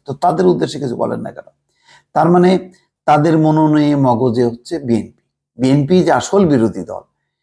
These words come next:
এবং সত্যিকারের নির্বাচন হলে যে তারা ক্ষমতায় যেতে পারে এবং সেই একটা সম্ভাবনা আছে, তো সেটাই কিন্তু প্রকারান্তরে কিন্তু ভেতর থেকে বের হয়ে আসছে বারবার, এইটা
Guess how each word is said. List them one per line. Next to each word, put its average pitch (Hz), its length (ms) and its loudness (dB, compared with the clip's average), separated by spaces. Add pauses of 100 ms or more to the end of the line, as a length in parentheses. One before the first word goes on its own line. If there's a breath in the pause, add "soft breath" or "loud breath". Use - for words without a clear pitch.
(180)
এবং 131 460 0 (380)
সত্যিকারের 151 580 0
নির্বাচন 139 460 0
হলে 156 220 2
যে 160 140 -2
তারা 135 240 0
ক্ষমতায় 143 480 0
যেতে 123 220 0
পারে 107 300 -6 (640)
এবং 120 240 2
সেই 127 500 0
একটা - 240 -8
সম্ভাবনা 147 580 0
আছে, 107 280 -4 (800)
তো 139 60 -2
সেটাই 180 380 0
কিন্তু 208 240 0
প্রকারান্তরে 147 760 0
কিন্তু 123 440 -2 (540)
ভেতর 131 220 0
থেকে 131 220 -2
বের 110 220 0
হয়ে 104 140 -2
আসছে 101 220 -10
বারবার, - 380 -8 (380)
এইটা 139 440 0